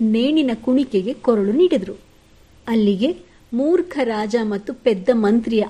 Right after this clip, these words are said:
ಆಡಳಿತ ಕೊನೆಗೊಂಡಿತು. ಗುರು ಶಿಷ್ಯರೇ ಆ ಊರಿನ ರಾಜ ಮಂತ್ರಿಗಳಾಗಿ ನೇಮಕಗೊಂಡ್ರು. ಲೋಕದ ನಿಯಮದಂತೆ ಆ ಊರಿನಲ್ಲಿ ಬೆಳಗು ಸಂಜೆ ಆಗೋದಕ್ಕೆ ಶುರುವಾಯಿತು. ಊರಿನ ಜನ ನೆಮ್ಮದಿಯಿಂದ ಬದುಕಿದ್ರು.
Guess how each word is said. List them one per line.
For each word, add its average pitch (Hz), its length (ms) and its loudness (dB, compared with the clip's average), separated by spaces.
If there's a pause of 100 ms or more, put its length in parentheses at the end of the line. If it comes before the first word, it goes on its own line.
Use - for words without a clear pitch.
ಆಡಳಿತ 202 460 0 (180)
ಕೊನೆಗೊಂಡಿತು. 208 680 0 (640)
ಗುರು 285 260 4
ಶಿಷ್ಯರೇ 240 680 0
ಆ 226 300 -4
ಊರಿನ 269 360 0
ರಾಜ 233 360 -2
ಮಂತ್ರಿಗಳಾಗಿ 202 760 -4
ನೇಮಕಗೊಂಡ್ರು. 233 840 0 (640)
ಲೋಕದ 269 480 0
ನಿಯಮದಂತೆ 220 760 -2
ಆ 220 220 -4
ಊರಿನಲ್ಲಿ 233 640 -2
ಬೆಳಗು 247 460 0
ಸಂಜೆ 208 460 -4 (100)
ಆಗೋದಕ್ಕೆ 240 500 -2
ಶುರುವಾಯಿತು. 285 560 -2 (680)
ಊರಿನ 269 380 2
ಜನ 196 240 -4 (400)
ನೆಮ್ಮದಿಯಿಂದ 226 720 2
ಬದುಕಿದ್ರು. 226 600 -2